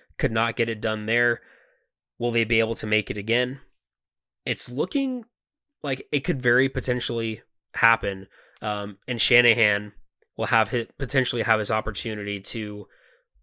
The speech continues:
finally win the Super Bowl after going oh and two so far in his career.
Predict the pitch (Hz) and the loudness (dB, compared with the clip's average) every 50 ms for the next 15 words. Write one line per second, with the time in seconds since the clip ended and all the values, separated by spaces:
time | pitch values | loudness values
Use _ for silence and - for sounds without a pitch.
0 | _ _ _ _ _ _ - - - 117 117 110 107 107 104 104 107 104 101 95 | _ _ _ _ _ _ -6 0 4 4 4 4 2 0 -2 -2 -2 -2 -2 -4
1 | - 117 104 101 98 101 98 95 92 - 107 101 101 98 101 98 104 107 98 98 | -4 -6 -6 -4 -2 -2 -2 -2 -2 -4 -4 -2 -2 -2 -4 -2 -2 -2 -2 -2
2 | 98 98 - 110 98 - - 98 95 - - 98 98 98 95 95 - - - 98 | -4 -6 -6 -6 -6 -6 -6 -6 -8 -8 -8 -8 -8 -8 -8 -8 -10 -8 -8 -6
3 | 98 98 98 - | -6 -8 -8 -10